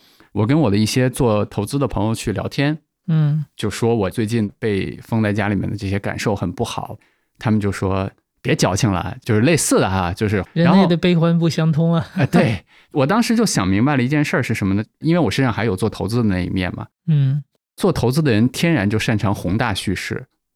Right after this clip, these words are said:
Speaker 1: 就是我们打交道的其实是数字，是长期。你比如说动辄就是十年，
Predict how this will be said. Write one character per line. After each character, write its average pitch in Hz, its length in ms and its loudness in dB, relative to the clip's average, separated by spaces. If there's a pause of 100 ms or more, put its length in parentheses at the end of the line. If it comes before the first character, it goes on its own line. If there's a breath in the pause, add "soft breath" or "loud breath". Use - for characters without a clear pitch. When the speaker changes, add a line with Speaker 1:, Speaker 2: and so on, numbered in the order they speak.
Speaker 1:
就 160 120 0
是 151 80 4
我 120 100 4
们 123 160 4
打 95 140 -2
交 131 180 0
道 131 160 0
的 101 100 0
其 101 200 -4
实 110 120 -4
是 107 140 -4
数 113 240 -2
字， - 300 -6 (400)
是 101 720 -2 (100)
长 92 360 0
期。 95 380 -4 (480)
你 123 100 0
比 113 40 0
如 101 60 0
说 117 100 0
动 135 220 2
辄 101 160 2
就 110 100 -2
是 98 120 0
十 92 220 -2
年， 98 300 -2